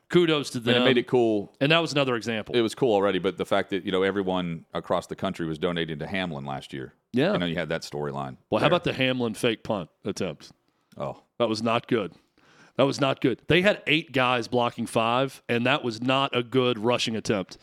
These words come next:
Speaker 2: No.
Speaker 1: by Damar Hamlin. There's a reason he's a safety and not a running back. None of that was good.
Speaker 2: No.
Speaker 1: Wasn't all on him, but nothing about that, that fake punt attempt was bad.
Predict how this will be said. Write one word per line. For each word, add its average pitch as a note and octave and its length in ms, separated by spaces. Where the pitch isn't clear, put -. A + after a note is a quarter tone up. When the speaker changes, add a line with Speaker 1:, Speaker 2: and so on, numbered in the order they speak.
Speaker 2:
No. F2+ 240
Speaker 1:
by B2 140
Damar B2 240
Hamlin. B2+ 180
There's C#3+ 160
a C#3+ 60
reason E3 220
he's C3+ 100
a - 20
safety A#2+ 580
and A#2 140
not B2+ 180
a B2 40
running B2 340
back. G2 260
None D#3 320
of D3+ 200
that A#2+ 340
was A2 240
good. G2+ 400
Speaker 2:
No. E2 240
Speaker 1:
Wasn't E3+ 320
all E3 260
on F3 140
him, E3+ 340
but C#3 140
nothing D#3+ 380
about C3+ 340
that, B2 240
that A#2 220
fake B2+ 260
punt B2 160
attempt G#2 320
was F2+ 140
bad. E2+ 320